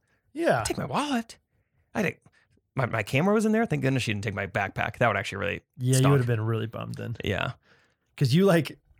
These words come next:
Speaker 1: sometimes, well, I don't know if you still do this, but, like, back in the day when we would meet at Chick-fil-A, you would bring your whole backpack in with your camera and stuff.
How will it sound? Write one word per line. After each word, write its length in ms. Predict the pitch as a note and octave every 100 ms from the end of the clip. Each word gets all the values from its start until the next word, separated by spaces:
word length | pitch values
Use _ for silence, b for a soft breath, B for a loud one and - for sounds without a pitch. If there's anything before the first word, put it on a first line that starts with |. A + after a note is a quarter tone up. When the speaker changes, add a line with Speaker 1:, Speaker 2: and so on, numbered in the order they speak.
| -
Speaker 1:
sometimes, 560 | D3+ E3+ D#3 D3 C3+ C#3+ - -
well, 240 | E3+ D#3 C3
I 80 |
don't 80 | F#3
know 60 | E3
if 60 | C3+
you 60 |
still 180 | - D3
do 100 | B2+
this, 140 | B2
but, 160 | - C3+
like, 180 | B2+ A2+ b b b _
back 160 | C#3+
in 60 | D3
the 60 | C#3
day 200 | C#3 D3
when 120 | C#3
we 80 | C3+
would 80 | C3
meet 100 | C#3
at 60 |
Chick-fil-A, 360 | C#3 C#3 - C#3
you 180 | B2+ B2+
would 120 | A2+
bring 220 | C3+ C#3+
your 120 | B2+
whole 180 | G#2+ C#3+
backpack 500 | - C3+ C#3 A#2+ A2+
in 120 | B2+
with 140 | A#2 A2+
your 80 | A#2
camera 340 | D3+ D3+ A2+
and 100 | G#2
stuff. 380 | - A2 G#2 -